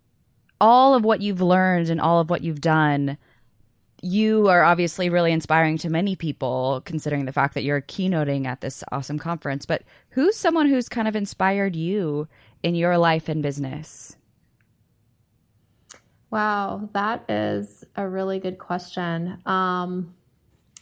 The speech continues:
Speaker 2: it really depends. There's a lot of people that have inspired me. Um, you know what's kinda crazy about this whole thing is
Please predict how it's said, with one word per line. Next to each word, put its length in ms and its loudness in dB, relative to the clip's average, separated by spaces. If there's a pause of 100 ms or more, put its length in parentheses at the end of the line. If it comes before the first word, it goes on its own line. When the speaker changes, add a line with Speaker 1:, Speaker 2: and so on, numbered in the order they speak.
Speaker 2:
it 120 -2
really 220 2
depends. 640 -4
There's 240 0
a 60 4
lot 240 2
of 100 0
people 460 0
that 300 -4
have 480 -2
inspired 680 -6
me. 460 -4 (600)
Um, 640 -2 (600)
you 120 -18
know 100 0
what's 200 -2
kinda 260 -4
crazy 360 -2
about 220 0
this 160 -6
whole 160 -4
thing 280 -4
is 260 -2